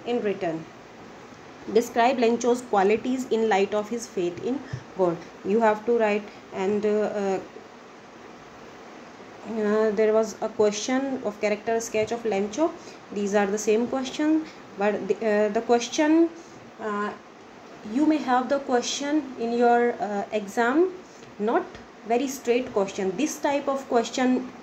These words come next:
you will be there, you will, uh, have, you will be have there. Do you have faith in God like Lencho? Was Lencho's reaction towards post office employees right? These are some important questions.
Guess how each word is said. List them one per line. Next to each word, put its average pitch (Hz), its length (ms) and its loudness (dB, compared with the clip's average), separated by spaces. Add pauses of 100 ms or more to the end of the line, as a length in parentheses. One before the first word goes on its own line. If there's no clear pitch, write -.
(160)
you 233 220 2
will 220 180 4
be 214 140 -2
there, 175 320 0
you 214 220 -2
will, 254 300 2 (380)
uh, 196 380 2 (1040)
have, 196 200 4 (240)
you 226 200 0
will 262 180 0
be 240 140 0
have 170 260 0
there. 156 180 -4 (2750)
Do 226 80 4
you 254 140 4
have 240 220 6
faith 226 220 4
in 247 200 2
God 226 280 4
like 220 260 0
Lencho? 208 500 -2
Was 226 180 -2
Lencho's 214 480 -2
reaction 233 640 -2
towards 214 380 0
post 226 320 -4
office 208 420 -8 (140)
employees 190 380 0
right? - 180 -2 (340)
These 196 180 -2
are 233 140 4
some 247 220 -2
important 220 560 0
questions. 294 500 -4